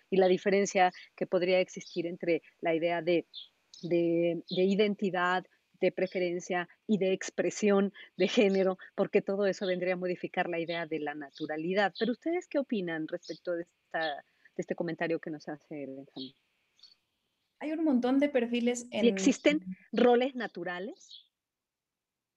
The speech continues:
Speaker 2: No, yo creo que definitivamente no existen roles naturales, que son construcciones sociales de lo que debe ser una mujer, de lo que debe ser un hombre,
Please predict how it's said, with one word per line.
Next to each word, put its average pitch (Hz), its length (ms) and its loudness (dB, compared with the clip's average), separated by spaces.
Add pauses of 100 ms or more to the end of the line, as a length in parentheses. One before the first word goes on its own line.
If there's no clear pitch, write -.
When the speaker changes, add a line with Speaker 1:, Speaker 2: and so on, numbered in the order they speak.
(180)
Speaker 2:
No, 180 140 -6
yo 190 160 -4
creo 185 180 -4
que 170 180 -6
definitivamente 180 840 -4
no 175 80 -6
existen 170 460 -8
roles 190 340 -2
naturales, 202 720 -2 (320)
que - 100 -18
son 180 220 -4
construcciones 196 720 -6
sociales 185 600 -2 (480)
de 175 360 0
lo 180 200 0
que 190 120 0
debe 202 260 4
ser 196 240 0
una 180 180 -2
mujer, 254 480 0
de 220 60 -4
lo 175 140 -4
que 170 100 -6
debe 185 180 -2
ser 180 200 -6
un 202 180 -4
hombre, 233 480 -2